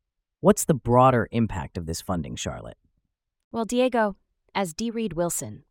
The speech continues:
Speaker 2: the State Department of Natural and Cultural Resources Secretary, pointed out, science museums and educational centers spark curiosity and foster a love for scientific inquiry. They help cultivate the next generation of innovators and problem solvers.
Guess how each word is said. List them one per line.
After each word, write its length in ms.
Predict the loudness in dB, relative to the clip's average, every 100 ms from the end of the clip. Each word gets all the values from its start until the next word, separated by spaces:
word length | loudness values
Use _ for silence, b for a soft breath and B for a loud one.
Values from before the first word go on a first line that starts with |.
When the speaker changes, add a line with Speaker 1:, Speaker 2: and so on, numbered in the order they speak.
| -10
Speaker 2:
the 80 | -8
State 300 | -4 -6 -6
Department 420 | -6 -6 -4 -8
of 100 | -6
Natural 400 | -6 -6 -6 -6
and 140 | -8
Cultural 400 | -8 -10 -8 -8
Resources 500 | -6 -8 -8 -8 -8
Secretary, 640 | -8 -8 -14 -14 -14 -14 -16 _ -8
pointed 280 | -6 -2
out, 300 | 0 0 -4 _ _ _ _ -8
science 400 | -2 -2 -2 -4
museums 560 | -4 -2 -4 -4 -6 -8
and 160 | -8 -6
educational 540 | -8 -6 -6 -4 -6
centers 400 | -8 -8 -8 -6
spark 340 | -2 -2 -2 -4
curiosity 800 | -8 -4 -2 -4 -8 -12 -18 _ _ -10
and 160 | -8
foster 360 | -2 0 0 -4
a 100 | -4
love 300 | -2 -2 -2
for 100 | -8
scientific 580 | -8 -8 -8 -12 -14 -10
inquiry. 460 | -10 -10 -14 -18 -20 _ _ _ _ _ -6
They 80 |
help 260 | -2 -2 -2
cultivate 480 | -6 -6 -4 -4 -4
the 80 | -4
next 300 | -4 -4 -4
generation 520 | -4 -2 -4 -6 -8
of 80 | -4
innovators 680 | -4 -4 -6 -8 -10 -10 -12 _ _ _ _
and 140 | -6 -2
problem 380 | 0 0 -2 -8
solvers. 640 | -10 -12 -14 -16 -14